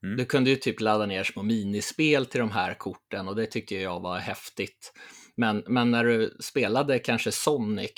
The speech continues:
Speaker 2: ja, men då var det ju någon logga där kanske som du
Speaker 1: Mm.
Speaker 2: såg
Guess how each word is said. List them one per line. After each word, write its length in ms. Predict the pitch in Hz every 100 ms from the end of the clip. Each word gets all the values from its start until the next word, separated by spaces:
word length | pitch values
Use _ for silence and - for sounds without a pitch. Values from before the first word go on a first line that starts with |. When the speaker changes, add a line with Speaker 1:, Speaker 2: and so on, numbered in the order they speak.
| -
Speaker 2:
ja, 100 | 104
men 120 | 107
då 80 | 110
var 200 | 113 107
det 60 |
ju 80 | 107
någon 260 | 101 95 95 -
logga 640 | - 113 98 104 107 123
där 360 | 92 78 76 -
kanske 420 | - 87 - - - _ _ _
som 200 | - 101
du 60 |
Speaker 1:
Mm. 80 | 95
Speaker 2:
såg 380 | 101 90 76 98